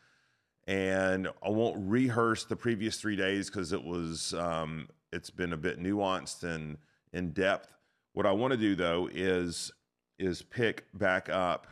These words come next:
um, in Matthew twelve, verses twenty-two through thirty-two. I wanna read it. Then I wanna hone in on the last two verses and begin to round this discussion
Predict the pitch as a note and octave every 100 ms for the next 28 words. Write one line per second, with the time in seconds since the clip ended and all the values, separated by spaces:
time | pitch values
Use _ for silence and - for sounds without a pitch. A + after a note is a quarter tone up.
0 | - - D#2+ D#2+ D2+ D2+ - F2 F2 E2
1 | - F2+ E2+ D2+ - - G2+ F#2 F2 F2
2 | E2+ F2 - - F2 E2+ F#2+ E2 E2 F2+
3 | E2+ E2 F#2 D#2+ D#2 F2 G#2+ A2+ - -
4 | _ _ _ F2+ F#2+ F#2+ F#2 E2 A2+ A2
5 | A2 E2+ F#2+ G2+ G2+ - F#2+ F#2 E2 F2+
6 | F#2 F#2 F2 - - F#2+ F2+ F2 F2 E2+
7 | _ _ _ D#2+ F#2 F#2 - F#2 E2+ E2+
8 | - F2 E2+ E2+ F2+ F#2 E2 F#2+ E2 E2+
9 | F2 F#2+ F#2+ G2 F#2 - F2 - F2+ E2
10 | - E2 - F#2 F2